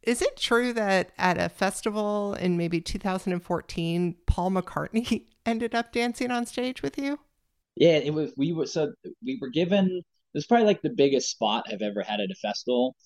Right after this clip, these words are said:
Speaker 2: uh, where I, I've done Coachella a few times, but this year I was playing on the main stage right before Outkast.
Speaker 1: Mm.
Speaker 2: And if I remember correctly, they played a lot of shows that summer, but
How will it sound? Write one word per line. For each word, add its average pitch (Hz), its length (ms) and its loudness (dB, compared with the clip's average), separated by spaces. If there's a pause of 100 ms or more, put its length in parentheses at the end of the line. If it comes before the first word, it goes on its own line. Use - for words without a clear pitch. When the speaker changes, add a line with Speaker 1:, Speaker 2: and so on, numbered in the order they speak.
(300)
Speaker 2:
uh, 101 240 4
where 101 140 4
I, 101 160 4
I've 110 240 2
done 139 260 2
Coachella 135 380 4
a 113 40 2
few 113 200 -4
times, 101 360 -6
but - 140 -10
this - 240 -2
year 110 240 4
I 82 60 0
was 95 140 -2
playing 98 340 2
on 95 160 2
the 95 100 2
main 110 300 2
stage 98 680 -2
right 101 180 -4
before - 300 -6
Outkast. - 760 -4 (460)
Speaker 1:
Mm. 107 80 0
Speaker 2:
And 95 280 2 (520)
if - 120 -4
I 113 60 4
remember 151 340 4
correctly, 117 640 -4
they 120 240 4
played 143 160 4
a 117 60 4
lot 120 240 2
of 123 60 -2
shows 117 180 -2
that 101 100 0
summer, 101 280 -2
but 92 100 -8